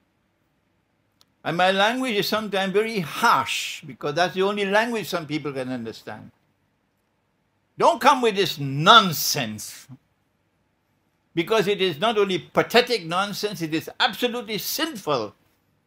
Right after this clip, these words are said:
to say that Allah, wa na'udhu billah min hadha, Allah caused someone else to take the appearance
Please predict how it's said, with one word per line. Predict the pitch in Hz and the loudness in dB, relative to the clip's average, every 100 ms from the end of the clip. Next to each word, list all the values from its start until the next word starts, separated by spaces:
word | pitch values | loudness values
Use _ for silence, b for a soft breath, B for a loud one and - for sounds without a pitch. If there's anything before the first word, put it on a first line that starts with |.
| _ _ _ _ _ _ _ - - _ | _ _ _ _ _ _ _ -20 -20 _
to | 180 | -6
say | 151 190 | -2 0
that | 170 165 | 2 0
Allah, | - 143 143 160 165 | 2 -2 0 -2 -2
wa | 135 | -4
na'udhu | 131 131 156 170 143 | -4 -4 -2 -4 -6
billah | 127 127 131 151 | -4 -4 -2 -2
min | 143 120 | -2 -2
hadha, | 131 131 131 | -2 -2 -4
Allah | 131 139 147 175 196 | -4 -2 0 -2 -4
caused | - 175 175 160 | 0 4 4 2
someone | - 220 247 240 202 185 | -6 -6 -4 -4 -4 -2
else | 175 190 180 160 | -2 -2 -4 -4
to | 151 | -4
take | 156 190 208 | -4 -6 -6
the | 165 147 | -4 -4
appearance | 147 151 170 208 202 170 - - | -4 -4 -2 -4 -6 -8 -12 -14